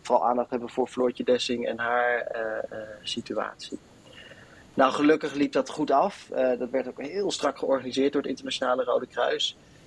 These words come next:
Eh, en zij wisten eigenlijk een soort van, ehm, staakt het vuren te onderhandelen, zodat wij dat gebied konden verlaten. Duurde al een aantal dagen. En, nou, was echt wel heel heftig. Ehm,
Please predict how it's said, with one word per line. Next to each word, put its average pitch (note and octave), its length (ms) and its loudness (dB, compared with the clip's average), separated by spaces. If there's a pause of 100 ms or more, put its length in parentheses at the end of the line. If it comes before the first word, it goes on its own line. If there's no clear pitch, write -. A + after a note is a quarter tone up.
(140)
Eh, A#2 300 0
en A#2+ 120 2
zij B2 140 4
wisten B2+ 280 4
eigenlijk B2+ 220 2
een B2+ 160 -2
soort A#2+ 120 2
van, A#2 340 0
ehm, A2+ 220 0 (120)
staakt B2 320 -2
het B2+ 120 -10
vuren C3+ 420 4
te - 120 -2
onderhandelen, B2 600 4
zodat A#2+ 240 2
wij A#2 120 4
dat A2+ 180 2
gebied A#2+ 300 -2
konden A2 520 2
verlaten. A2+ 540 0 (140)
Duurde C#3 240 8
al B2+ 120 8
een B2+ 60 2
aantal B2+ 220 0
dagen. C#3+ 540 2 (100)
En, B2+ 280 2 (460)
nou, G#2+ 200 -2 (120)
was - 160 -6
echt - 160 -8
wel B2 100 2
heel B2 240 2
heftig. - 460 -4 (600)
Ehm, A#2+ 460 0